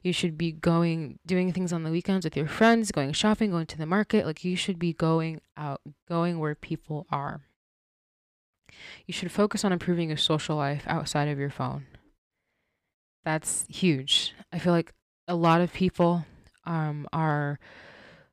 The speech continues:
not as socially aware because of the fact that they have grown up so, like, so much on social media. Like, they just grew up with phones, grew up with social media, and I can't even imagine what this next generation is gonna be like. <laughs>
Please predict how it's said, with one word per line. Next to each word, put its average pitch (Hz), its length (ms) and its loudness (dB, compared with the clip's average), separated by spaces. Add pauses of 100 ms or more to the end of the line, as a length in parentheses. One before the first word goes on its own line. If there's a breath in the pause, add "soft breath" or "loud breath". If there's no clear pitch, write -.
(120)
not 175 240 4
as 170 200 4
socially 175 400 2
aware 165 280 6
because 170 800 2
of 156 140 4
the 165 100 4
fact 160 320 0
that 156 160 -2
they 151 120 0
have 151 200 0
grown 151 260 0
up 151 220 -4
so, 160 680 2
like, 147 360 -2
so 180 180 2
much 165 240 0
on 151 120 -6
social - 280 -6
media. 147 300 -2
Like, 139 180 -6
they 151 140 -2
just 147 180 -8
grew 170 220 4
up - 140 6
with - 160 -4
phones, 196 480 2
grew 160 100 -6
up - 80 -8
with - 80 -16
social - 240 -6
media, 175 260 2
and - 80 2
I 143 60 2
can't 185 160 4
even 165 140 4
imagine 151 420 2
what - 140 -4
this 151 160 -2
next 147 220 -4
generation 151 420 0
is 165 60 -4
gonna 156 180 -4
be 160 140 -2
like. 175 380 2
<laughs> - 40 -16